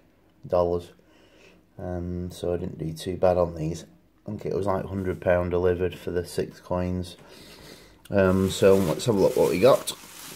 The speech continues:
So as those of you know, I have a real love,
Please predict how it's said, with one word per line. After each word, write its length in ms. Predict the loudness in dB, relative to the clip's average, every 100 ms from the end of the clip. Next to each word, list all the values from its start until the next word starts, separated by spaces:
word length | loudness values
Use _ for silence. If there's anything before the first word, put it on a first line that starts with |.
| -18 -20 -20 -20 -12 -10 0
So 140 | 2
as 160 | 4 6
those 300 | 6 6 4
of 120 | 4
you 200 | 4 6
know, 480 | 6 6 6 4 0 -10 -8
I 40 | 0
have 340 | 2 2 2
a 80 | 4
real 220 | 6 6
love, 340 | 6 6 4